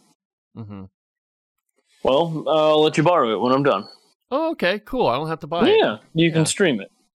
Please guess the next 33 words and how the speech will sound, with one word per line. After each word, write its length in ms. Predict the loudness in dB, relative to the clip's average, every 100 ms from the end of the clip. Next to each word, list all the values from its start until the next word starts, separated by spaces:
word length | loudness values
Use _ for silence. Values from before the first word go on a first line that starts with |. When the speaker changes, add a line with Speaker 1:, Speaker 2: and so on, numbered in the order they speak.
| _ _ _ _ -8
Speaker 1:
I, 240 | -4 -2
I 120 | 0 0
will. 560 | 2 2 2 -2 -10 -4
I 100 | 0
will 240 | 2 0
stream 380 | 0 -6 -10 -10
it. 140 | -14 -20 _ _ _ -16
Maybe. 440 | -14 -14 -16 -20 _ _ _ _ _ _ _ _ _ _ _ _ _ _ _ _ _ _ _ _ _ _ _ _ _ _ -8
And 120 | -4
that's 180 | -4 -2
the 60 |
only 120 | -4 -4
thing 140 | -6
you've 80 | -6
been 100 | -6
playing? 360 | -4 -4 -4
No 120 | -4 -6
Satisfactory? 1200 | -2 -2 -2 -4 -4 -2 -2 -6 -6 -6 -10 -14 _ _ _ _ _ _ _ _ _
Speaker 2:
Uh, 480 | 2 4 4 4 4
I 100 | 2
played 220 | 2 0 2
Satisfactory 760 | 2 2 2 2 2 2 2
for 800 | 4 4 6 6 6 6 6 6
an 120 | 4
hour 320 | 4 4 4
or 140 | 2 2
two 300 | 2 4 4
the 140 | 4
other 160 | 2 2
day, 240 | 4 4
but 100 | 4
I've 120 | 2
Speaker 1:
Yeah. 60 | 2